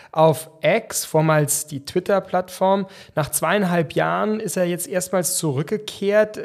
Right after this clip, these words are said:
Wie deuten Sie das? Ist das jetzt der Beginn wieder einer, einer Rückkehr auf eine reichweitenstärkere Plattform? Weil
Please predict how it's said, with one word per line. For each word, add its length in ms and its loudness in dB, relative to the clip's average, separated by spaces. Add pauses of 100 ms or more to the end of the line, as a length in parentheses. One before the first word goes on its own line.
Wie 280 -6
deuten 500 2
Sie 260 -2
das? 400 2
Ist 240 -8
das 140 -4
jetzt 240 -6
der 80 0
Beginn 500 0
wieder 420 4
einer, 460 -2
einer 280 0
Rückkehr 360 -2
auf 140 -4
eine 360 0
reichweitenstärkere 960 -2
Plattform? 580 -4
Weil 200 0